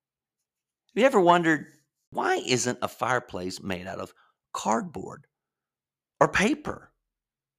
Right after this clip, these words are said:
or plastic? Because we all know that the cardboard would catch on fire. The plastic would melt. That's why a fireplace is made out of those other substances.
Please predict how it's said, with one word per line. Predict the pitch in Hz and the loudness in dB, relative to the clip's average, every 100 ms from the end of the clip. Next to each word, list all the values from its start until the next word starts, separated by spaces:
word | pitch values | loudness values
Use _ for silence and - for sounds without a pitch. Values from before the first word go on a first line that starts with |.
| _ _ _ _ - | _ _ _ _ 2
or | 120 113 110 107 98 95 95 _ _ _ _ _ _ _ | 4 6 6 4 2 -2 -6 _ _ _ _ _ _ _
plastic? | - 208 165 175 - - _ - _ _ _ _ _ _ _ - | -10 -2 -2 -2 -12 -16 _ -20 _ _ _ _ _ _ _ -10
Because | 92 95 | -4 -2
we | 92 | 0
all | 95 113 | 2 2
know | 190 151 92 92 95 _ | 4 4 2 -2 -16 _
that | - 90 | -14 -14
the | 90 | -12
cardboard | - 107 127 131 139 139 135 - | -4 0 0 0 -2 -2 -4 -10
would | 98 101 | -10 -6
catch | 104 - | -8 -6
on | 95 95 | -8 -8
fire. | - 95 - - 143 _ _ _ _ _ _ _ _ | -8 -8 -10 -16 -20 _ _ _ _ _ _ _ _
The | 101 104 95 | -6 -4 -4
plastic | 92 - 123 120 - 101 - _ _ | -8 -4 0 0 -2 -10 -18 _ _
would | - 95 | -8 -8
melt. | 120 95 98 - - - _ _ _ _ _ - | -6 -8 -10 -16 -20 -20 _ _ _ _ _ -10
That's | 110 113 | -6 -4
why | 98 | -4
a | |
fireplace | - 113 120 - 90 90 - | -2 -2 -4 -6 -12 -12 -12
is | 95 | -10
made | 98 110 110 | -6 -4 -4
out | 101 | -6
of | 95 | -6
those | 98 92 - | -8 -8 -10
other | 90 87 | -8 -8
substances. | - 92 - 90 - - | -8 -10 -12 -16 -16 -18